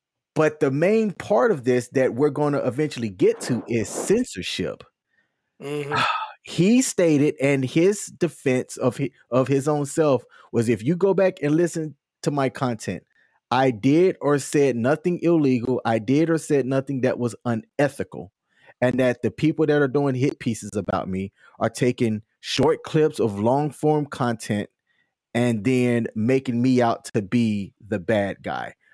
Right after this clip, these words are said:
Speaker 1: But that he did nothing on his own platform, if you take in the totality of everything, that violated anything. And there was also this controversial video of him, ooh, doing some Fifty Shades of Grey type of activity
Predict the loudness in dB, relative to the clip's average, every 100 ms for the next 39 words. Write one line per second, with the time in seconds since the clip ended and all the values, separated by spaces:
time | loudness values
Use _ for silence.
0 | _ -2 -2 2 0 0 0 0 2 0
1 | 0 0 0 -2 -4 -6 -8 -2 0 -2
2 | -6 _ -4 0 0 0 0 0 -2 -2
3 | -4 -4 -6 -6 -4 -8 _ _ _ -6
4 | -6 -4 -6 0 -2 0 0 0 -2 -6
5 | -6 -2 0 2 0 -2 -4 -2 -2 -2
6 | -4 -8 -8 -8 -12 _ _ _ _ -2
7 | -2 0 0 2 2 2 0 -4 -2 -2
8 | -2 -6 -10 -12 -16 -4 0 2 0 0
9 | 0 2 2 2 2 0 -2 0 -2 0
10 | 0 0 -2 0 0 2 2 2 -2 -2
11 | -4 0 0 2 0 -4 _ -20 -20 -20
12 | _ _ _ _ _ _ _ -2 0 0
13 | -2 0 0 2 0 0 0 -2 2 2
14 | 2 -2 2 4 4 2 2 2 2 2
15 | 0 2 2 2 2 2 0